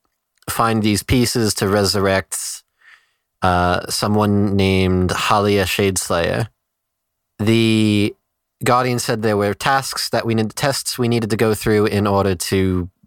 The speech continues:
find out everything and be worthy of doing this. I suppose we went through and did these tasks, many of which were, um,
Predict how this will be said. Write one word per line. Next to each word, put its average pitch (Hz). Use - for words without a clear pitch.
find 101
out 98
everything 95
and 87
be 90
worthy 104
of 92
doing 107
this. 110
I 98
suppose 95
we 113
went 104
through 131
and 104
did 110
these 104
tasks, -
many 107
of 95
which 101
were, 95
um, 87